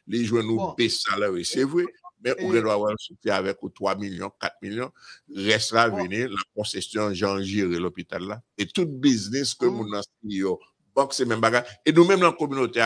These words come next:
Speaker 1: nous devons comprendre ça. Mais pour aller à succession, j'ai demandé, ingénieur Dieu, c'est corporation qui peut permettre aller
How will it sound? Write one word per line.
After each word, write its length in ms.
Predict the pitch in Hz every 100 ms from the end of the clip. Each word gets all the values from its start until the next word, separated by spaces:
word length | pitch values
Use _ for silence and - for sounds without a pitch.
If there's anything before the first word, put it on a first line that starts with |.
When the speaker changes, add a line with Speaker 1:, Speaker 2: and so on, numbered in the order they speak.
| 113
Speaker 1:
nous 100 | 104
devons 180 | 98 104
comprendre 360 | 104 90 92 95
ça. 200 | 135 - - -
Mais 120 | 123
pour 260 | 117 165 165
aller 240 | 131 123
à 100 | 110
succession, 640 | - 120 - 107 - 123
j'ai 300 | 113 107 101
demandé, 420 | 104 101 92 101 - _ _
ingénieur 460 | 95 95 90 82 80
Dieu, 300 | 104 117 - - -
c'est 300 | - 98 - -
corporation 680 | 147 131 120 95 85 107
qui 120 | 90 90
peut 140 | 90
permettre 720 | - 85 80 73 - 101 98 _ _ _ _ -
aller 540 | 80 82 87 90